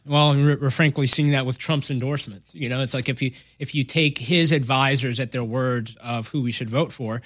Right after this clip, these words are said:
then we're not gonna have a country anymore. Part of it is there's some individual responsibility that we gotta, we gotta, um, you know, take back. And we haven't had it in, you know, maybe a decade or two. But, you know,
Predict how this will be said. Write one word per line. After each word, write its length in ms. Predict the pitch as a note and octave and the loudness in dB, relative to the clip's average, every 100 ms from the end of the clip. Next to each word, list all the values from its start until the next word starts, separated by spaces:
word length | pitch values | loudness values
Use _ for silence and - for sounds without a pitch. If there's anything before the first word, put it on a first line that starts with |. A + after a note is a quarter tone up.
| - _ _ - | -14 _ _ -2
then 140 | C#3 | 2
we're 80 | D3 | 6
not 160 | E3+ F3+ | 6 6
gonna 140 | F3 | 2
have 100 | C#3+ | 0
a 40 | |
country 340 | C3+ C3 - B2 | 2 0 2 -2
anymore. 300 | G2+ F#2+ G2 - _ _ _ _ | -4 -8 -14 -18 _ _ _ _
Part 220 | - D#3 | 4 6
of 120 | D3+ | 8
it 100 | D3 | 6
is 300 | C#3+ C#3 B2 - | 6 4 2 -2
there's 160 | D3 C#3+ | 0 2
some 120 | D3+ | 4
individual 420 | D3+ D3+ D3+ D3 | 4 4 4 2
responsibility 640 | C3+ - C#3+ B2+ B2 C3+ C#3 | 0 2 0 0 0 2 2
that 80 | A#2+ | 0
we 80 | |
gotta, 300 | A#2+ B2 A#2 - | -2 -2 -2 -6
we 140 | C#3 B2 | -8 -4
gotta, 340 | A#2+ A2+ A2 - | 0 0 -2 -4
um, 380 | A#2 A2 G2+ G2 _ - - _ - | -4 -4 -4 -8 _ -4 -4 _ -4
you 120 | C3 | 0
know, 140 | A#2+ A2 | 0 0
take 320 | - G#3 C3+ | 2 2 2
back. 420 | A2+ C3+ A2+ - - | 2 4 2 -2 -14
And 220 | G#2 B2+ | -10 -2
we 80 | B2+ | 2
haven't 300 | B2+ E3 D#3 | 4 4 4
had 260 | C#3+ D#3+ D3+ | 2 2 4
it 100 | C3+ | 2
in, 240 | A#2+ A#2 - _ - - | 2 0 -2 _ -20 -6
you 100 | C#3+ | 0
know, 60 | C3+ | 4
maybe 260 | C#3 D3 | 4 4
a 40 | C3 | 2
decade 400 | A2 C#3+ B2+ G#2+ | 2 -2 -2 -8
or 80 | G#2+ | -10
two. 220 | - A2+ | -10 -8
But, 160 | A#2+ A2+ - - - | -8 -10 -20 -10 2
you 80 | |
know, 200 | G#3+ G3+ | 4 4